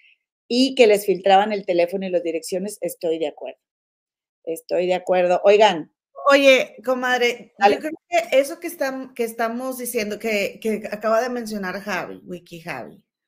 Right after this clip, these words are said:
Speaker 2: Todo el mundo le encanta decir Wiki Javi. <laughs>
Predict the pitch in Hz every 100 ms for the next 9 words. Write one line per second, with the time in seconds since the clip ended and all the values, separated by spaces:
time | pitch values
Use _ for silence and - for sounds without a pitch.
0 | _ _ _ - 180 208 233 247 247 220
1 | 208 190 214 247 208 185 220 214 233 226
2 | 359 277 - 226 214 226 240 208